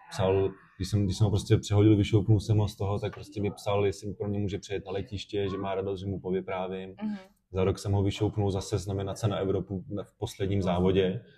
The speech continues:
Speaker 1: A do teďka ta, teďka ho úplně miluje, protože pár let potom, co zažil Jarda, prostě Jarda tohle zklamání, tak, eh, našim prostě tam vykládal, jak je za mě rád a
Speaker 2: Mhm.
Speaker 1: prostě viděl si, že to je jakoby upřímný, jo, že, že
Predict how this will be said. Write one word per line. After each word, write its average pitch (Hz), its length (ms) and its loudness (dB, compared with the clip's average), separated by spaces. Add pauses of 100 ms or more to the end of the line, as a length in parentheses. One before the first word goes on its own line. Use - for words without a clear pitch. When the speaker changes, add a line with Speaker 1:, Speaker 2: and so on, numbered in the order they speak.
(200)
Speaker 1:
A 92 300 0 (440)
do 101 80 2
teďka - 320 0
ta, 95 180 4
teďka - 380 -4
ho 98 80 4
úplně 101 220 6
miluje, 98 320 2
protože 92 340 -6
pár 95 200 0
let 98 160 -2
potom, 98 260 -6
co - 160 -16
zažil 98 320 -4
Jarda, 95 180 -6
prostě - 320 -14
Jarda 92 240 -6
tohle 98 280 -10
zklamání, 95 680 -2 (300)
tak, 95 120 -6 (200)
eh, 90 260 -2 (260)
našim 98 340 -2
prostě 90 240 -10
tam 98 140 -4
vykládal, 92 400 0
jak 92 140 -4
je 98 80 -2
za 95 100 0
mě 95 200 -2
rád 95 380 2 (140)
a 95 80 -2
Speaker 2:
Mhm. 107 100 -2
Speaker 1:
prostě 104 240 -2 (920)
viděl 101 280 4
si, - 140 -8
že 101 80 -2
to 110 100 2
je 101 40 6
jakoby 101 280 0
upřímný, 104 500 2
jo, 90 140 2
že, 92 300 0
že 92 100 -10